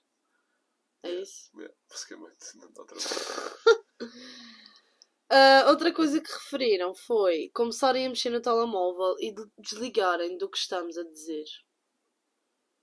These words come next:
Speaker 2: <laughs> É como ver séries, também me desligo.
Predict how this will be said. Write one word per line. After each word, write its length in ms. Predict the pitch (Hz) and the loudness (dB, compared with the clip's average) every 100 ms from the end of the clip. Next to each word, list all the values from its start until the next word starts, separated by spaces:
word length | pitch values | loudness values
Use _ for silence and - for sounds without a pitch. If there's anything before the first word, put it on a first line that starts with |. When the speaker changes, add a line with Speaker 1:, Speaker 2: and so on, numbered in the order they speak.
| _ _ _ _ _ _ | _ _ _ _ _ _
Speaker 2:
<laughs> 1300 | 311 - - - - - - - - - - - _ _ _ _ | -20 -20 -20 -20 -20 -20 -16 -8 -4 -4 -6 -20 _ _ _ _
É 60 | 123 | -8
como 240 | 143 135 | -6 -6
ver 140 | 123 131 | -6 -2
séries, 420 | 143 160 127 110 | 2 2 0 -8
também 240 | - 107 | -14 -14
me 120 | 104 101 | -16 -16
desligo. 400 | 104 127 135 | -14 -12 -14